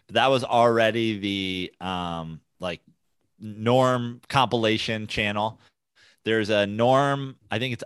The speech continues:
Norm underscore talk on TikTok. That's just, like, a Norm, uh, you know, compilation TikTok thing.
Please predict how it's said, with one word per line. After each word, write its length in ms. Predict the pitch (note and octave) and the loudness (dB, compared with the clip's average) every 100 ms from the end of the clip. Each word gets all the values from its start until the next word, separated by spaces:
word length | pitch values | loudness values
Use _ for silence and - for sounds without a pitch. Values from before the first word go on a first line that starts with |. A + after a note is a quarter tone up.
| - | -6
Norm 340 | A2 C3 C3 | 0 0 2
underscore 520 | B2 B2 - - B2 | -2 -2 -6 -2 0
talk 520 | A2 - G#2+ A2 - - - | 0 0 0 0 -8 -20 -8
on 200 | G2+ G2+ | -4 -4
TikTok. 640 | - A2 - G2+ F#2+ F#2+ | -4 -6 -2 0 2 0
That's 160 | F#2+ F2 | -4 -4
just, 220 | F2+ - | -6 -6
like, 120 | F2 | -6
a 60 | F2+ | -4
Norm, 520 | F2+ F#2 F#2 F2+ F2+ - | -2 0 0 -2 -6 -8
uh, 460 | E2+ E2+ D#2+ E2 D#2 _ _ _ _ _ _ | -6 -6 -4 -6 -8 _ _ _ _ _ _
you 160 | - G2 | -12 -10
know, 120 | F2 | -8
compilation 760 | E2 A#2 F#2 G2 F#2+ F#2+ F#2+ F2 | -6 -2 0 0 0 -2 -4 -4
TikTok 540 | G2 - F#2+ F2 - | -4 -2 -2 -2 -4
thing. 380 | - F2 E2+ | -6 -6 -6